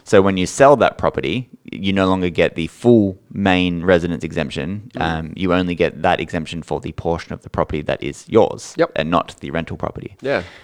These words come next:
Speaker 1: Um, they're saying that we're going to allow an exemption
Speaker 2: Mm.
Speaker 1: on capital gains tax if you've rented it to elderly or disabled people.
Speaker 2: Very cool.
Speaker 1: So that's interesting. So
Speaker 2: I
Speaker 1: that's
Speaker 2: like
Speaker 1: an
Speaker 2: that.
Speaker 1: example of a very specific ruling.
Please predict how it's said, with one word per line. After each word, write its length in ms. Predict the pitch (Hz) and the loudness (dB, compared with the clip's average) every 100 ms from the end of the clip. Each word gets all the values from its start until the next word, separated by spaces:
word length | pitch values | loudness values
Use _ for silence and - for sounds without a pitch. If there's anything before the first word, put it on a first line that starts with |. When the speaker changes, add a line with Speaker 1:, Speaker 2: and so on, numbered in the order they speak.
| _ | _
Speaker 1:
Um, 440 | - 87 82 80 - - | 0 2 2 0 -8 -16
they're 340 | 82 90 123 | 0 4 6
saying 440 | 131 95 90 85 82 | 4 0 0 -2 0
that 180 | 80 | 0
we're 80 | 87 | 0
going 320 | 87 87 85 78 90 | -2 -2 -4 -6 -2
to 200 | 82 - | -2 0
allow 440 | 82 82 80 76 - | 0 2 2 0 -2
an 80 | |
exemption 540 | 80 78 123 - 135 220 _ _ _ | -6 2 2 2 -2 -4 _ _ _
Speaker 2:
Mm. 200 | 247 302 | -12 -4
Speaker 1:
on 100 | 95 | -2
capital 280 | 87 80 - | 0 0 0
gains 240 | 82 76 - | -2 -2 0
tax 320 | - 110 - 107 | -4 -4 -4 0
if 200 | 113 - | 0 0
you've 160 | 90 | 2
rented 300 | 95 101 - | 4 2 2
it 320 | 85 - 135 - | 0 0 -4 -2
to 180 | 92 80 | 0 4
elderly 380 | 90 87 85 82 | 4 4 2 -2
or 140 | 82 | -4
disabled 380 | 76 - - - | -6 -10 -10 -4
people. 280 | 170 160 _ - | -4 -4 _ 2
Speaker 2:
Very 180 | 156 | 4
cool. 300 | 226 90 82 - - | 4 2 0 -6 -10
Speaker 1:
So 140 | - | 2
that's 120 | 143 | 2
interesting. 320 | 196 - - 80 | 2 -2 -6 0
So 100 | 147 | 4
Speaker 2:
I 20 | |
Speaker 1:
that's 100 | 160 | 4
Speaker 2:
like 80 | 165 | 4
Speaker 1:
an 60 | |
Speaker 2:
that. 60 | 160 | 2
Speaker 1:
example 420 | 117 147 147 123 | 4 4 4 4
of 100 | 104 | 6
a 80 | 101 | 4
very 300 | 98 117 147 | 6 6 6
specific 800 | 143 - 117 - 139 92 - - _ _ _ _ _ _ _ | 2 -6 -4 0 2 0 -2 -12 _ _ _ _ _ _ _
ruling. 460 | 104 113 92 65 | 4 4 4 -4